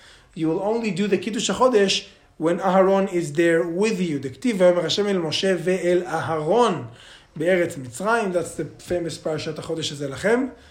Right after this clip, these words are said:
Perek Yud Bet, Sefer Shemot. Uh, and Hashem says to Moshe and Aharon be'eretz Mitzrayim lemor, "HaChodesh Hazeh Lachem." So it has to be Moshe and Aaron,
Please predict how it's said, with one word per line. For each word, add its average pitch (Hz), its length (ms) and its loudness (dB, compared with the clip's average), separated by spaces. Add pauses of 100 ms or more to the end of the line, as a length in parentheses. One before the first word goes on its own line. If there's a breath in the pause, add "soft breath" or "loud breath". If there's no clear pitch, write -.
(300 loud breath)
Perek 160 240 0
Yud 143 180 -8
Bet, 175 260 2
Sefer 151 240 -8
Shemot. 233 440 0 (680 loud breath)
Uh, 170 480 6
and 180 200 4
Hashem 214 280 0
says 202 180 -2
to 208 120 -6
Moshe 190 360 -2
and 202 180 0
Aharon 185 500 2
be'eretz 180 260 4
Mitzrayim 226 420 0
lemor, 208 400 0 (240 loud breath)
"HaChodesh 202 680 0 (160)
Hazeh 165 500 -2 (180)
Lachem." 147 460 -4 (260 loud breath)
So 170 200 -4
it 165 60 0
has 170 160 -2
to 185 40 -10
be 175 120 -2
Moshe 180 340 -2
and 185 100 -6
Aaron, 233 520 4